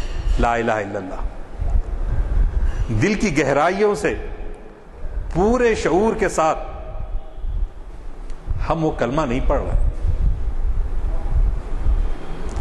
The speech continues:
हमारी इस्लामी तहजीब की बुनियाद ये कलमे तैयबा ही है।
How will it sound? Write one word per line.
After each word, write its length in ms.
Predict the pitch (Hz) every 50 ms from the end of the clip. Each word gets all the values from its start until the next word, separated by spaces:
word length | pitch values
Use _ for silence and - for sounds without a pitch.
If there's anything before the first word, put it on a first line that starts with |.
| - - - - - - - - - - - - -
हमारी 340 | - 127 151 165 185 196 214
इस्लामी 480 | 202 165 143 - 180 180 185 190 190 175
तहजीब 460 | - - 151 147 143 147 190 170 -
की 60 | 165
बुनियाद 680 | 147 127 139 143 151 165 180 202 214 214 214 - - - -
ये 60 | 151
कलमे 300 | - - 147 151 156 147
तैयबा 400 | 143 - 131 127 131 120 127 123
ही 180 | - 156 147 120
है। 240 | 87 - - -